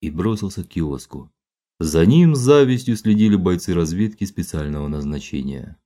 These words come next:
снайперы, сапёры, гранатомётчики, взрывники.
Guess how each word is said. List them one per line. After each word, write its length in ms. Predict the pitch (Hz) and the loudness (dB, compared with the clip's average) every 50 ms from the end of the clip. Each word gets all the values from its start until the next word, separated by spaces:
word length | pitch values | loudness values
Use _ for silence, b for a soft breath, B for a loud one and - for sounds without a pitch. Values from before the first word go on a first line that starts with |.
| _ _ _ _ | _ _ _ _
снайперы, 800 | - - - 82 90 107 113 113 107 - 110 107 110 110 107 107 _ _ _ | -18 -8 -2 0 0 0 0 -2 -4 -6 -6 -6 -6 -8 -10 -12 _ _ _
сапёры, 760 | _ - - - 73 67 - - 92 104 104 101 90 85 - _ _ _ _ _ - | _ -14 -8 -8 -8 -6 -2 -2 0 0 0 -2 -6 -10 -12 _ _ _ _ _ -12
гранатомётчики, 1080 | - 78 78 - 76 76 71 - - 73 76 85 190 - - - - _ - 92 90 87 _ _ _ - | -8 -6 -4 -4 -4 -4 -4 -6 -6 -6 -4 -4 -4 -6 -8 -12 -20 _ -14 -12 -12 -14 _ _ _ -12
взрывники. 800 | 80 78 73 76 73 71 67 69 69 65 _ - 67 65 64 _ | -10 -8 -6 -6 -6 -6 -4 -6 -8 -8 _ -12 -14 -14 -14 _